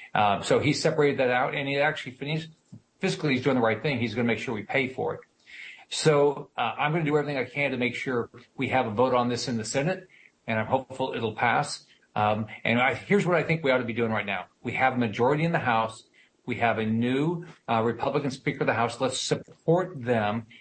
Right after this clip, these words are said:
and let's don't undermine them by doing things, by working with the Democrats over in the Senate. Let's, let's stand with our Republican colleagues in the House.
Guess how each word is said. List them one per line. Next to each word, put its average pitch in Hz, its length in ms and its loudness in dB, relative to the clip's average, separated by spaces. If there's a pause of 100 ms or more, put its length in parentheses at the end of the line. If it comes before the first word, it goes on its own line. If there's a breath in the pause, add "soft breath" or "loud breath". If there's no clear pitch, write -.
(100)
and 127 140 0
let's 139 200 0
don't 131 320 2 (140)
undermine 131 540 2
them 110 220 -2
by 110 140 2
doing 123 340 -4
things, 123 260 -4
by 117 180 2
working 127 360 -2
with 120 140 -2
the 123 80 -2
Democrats 117 440 0
over 110 140 0
in 107 80 0
the 101 80 -6
Senate. 107 320 -4 (400 soft breath)
Let's, - 500 0
let's 127 180 0
stand 143 460 0
with 147 220 2
our 131 100 2
Republican 127 400 -4
colleagues 113 520 -2
in 113 80 -4
the 107 80 0
House. - 400 -8